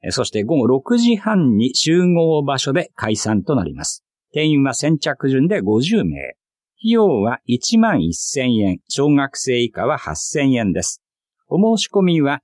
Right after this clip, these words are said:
七月十二日までに電話でエスエスシー上石神井へどうぞ。電話番号は三九二九の八一零零番です。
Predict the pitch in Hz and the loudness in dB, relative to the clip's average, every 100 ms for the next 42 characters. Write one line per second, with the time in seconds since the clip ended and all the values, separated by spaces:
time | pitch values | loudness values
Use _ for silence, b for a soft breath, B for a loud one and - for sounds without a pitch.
0 | _ - - - 220 208 196 180 120 92 | _ -12 -10 -2 0 0 0 0 0 0
1 | 156 170 165 123 104 123 180 165 180 165 | 0 2 4 4 4 4 2 0 0 0
2 | 175 151 110 90 80 139 180 185 165 127 | 0 2 2 0 0 0 2 2 2 0
3 | 131 _ _ 101 113 165 160 147 - - | -2 _ _ -6 -4 0 0 0 -4 -4
4 | - 117 87 - 120 196 190 170 - 165 | 0 0 -2 -4 0 0 0 -4 -2 -2
5 | 151 127 160 165 71 - - - 117 123 | 0 0 0 -4 -8 -12 -18 -18 -4 0
6 | 123 120 107 92 82 101 117 _ _ - | 0 0 0 0 0 -4 -4 _ _ -4
7 | 165 220 214 202 208 196 147 101 131 170 | 0 2 2 0 0 2 4 2 2 0
8 | 147 - 156 98 117 123 _ - 127 - | -2 -2 -2 0 0 -2 _ -6 -6 -2
9 | 214 208 202 92 87 127 139 135 98 73 | 0 0 -2 -4 -2 0 0 0 -2 -6
10 | 65 - - | -8 -8 -8